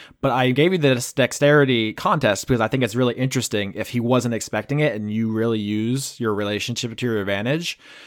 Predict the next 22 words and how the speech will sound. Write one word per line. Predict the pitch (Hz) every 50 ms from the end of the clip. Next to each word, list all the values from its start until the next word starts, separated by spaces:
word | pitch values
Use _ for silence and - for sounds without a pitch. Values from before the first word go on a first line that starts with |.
| - _
So | - - - 139 127 117 110 104 - - - - _ _ _ -
before | 131 123 - - 143 151 156 151 147 139
he | 101 - - - - 139 127 120
can | - 120 117 110
fully | - - 139 131 123 120 113
react, | 107 104 107 110 107 101 80 - - - - -
you | 110 110 117 117 107
pull | - - - 123 117 113
out | 113 113
his | 113 120 107
gun | 113 117 110 110
and | 107 104 104
you | 107 113
shoot, | - - - 120 113 113 110 - _ _ _ _ _ _ _ _ _ _ _ _ _ -
you | 120 110
just, | 107 123
like, | 123 117 104
point | - 120 151 139 131 113 92
blank | 127 127 120 117 110 107
at | 101 104
his | 101 95 - -
face. | - 120 104 85 80 82 - - - -